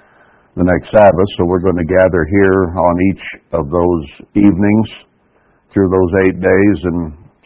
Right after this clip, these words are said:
sing a few hymns and say a prayer and, and, uh, just give thanks to God for cleansing the temple. And we're hoping that the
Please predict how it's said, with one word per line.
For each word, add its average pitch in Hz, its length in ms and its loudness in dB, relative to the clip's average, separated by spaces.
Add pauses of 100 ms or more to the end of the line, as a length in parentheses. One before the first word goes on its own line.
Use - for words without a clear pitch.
(100)
sing 98 160 0
a 87 80 -6
few 104 240 2
hymns 101 400 0
and 80 360 -8 (200)
say 107 160 2
a 95 80 0
prayer 92 540 0
and, 76 140 -10 (680)
and, 87 280 -4
uh, 87 160 0
just 104 220 0
give 107 260 2
thanks 101 320 2
to 87 100 -6
God 87 340 2 (200)
for 85 420 -2 (1300)
cleansing 135 460 2
the 98 160 0
temple. 101 500 0 (300)
And 87 180 -4
we're 95 220 0
hoping 95 320 0
that 90 180 -6
the 87 180 -4